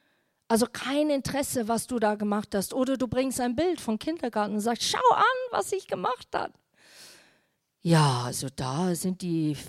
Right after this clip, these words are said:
Linien total schwapp. Also das, also was ist das überhaupt? Was hast du da gemalt?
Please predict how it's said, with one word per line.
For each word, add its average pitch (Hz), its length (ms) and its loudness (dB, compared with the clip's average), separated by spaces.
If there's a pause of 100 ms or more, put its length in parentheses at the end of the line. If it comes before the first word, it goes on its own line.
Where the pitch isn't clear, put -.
(140)
Linien 240 600 0
total 196 600 -2
schwapp. - 720 -8 (260)
Also 151 260 -2
das, - 380 -6 (540)
also 135 260 -4
was - 300 -6
ist - 340 0
das - 260 -6
überhaupt? 139 640 -2
Was - 180 -6
hast - 180 -12
du 175 80 -6
da 143 200 0
gemalt? 175 680 0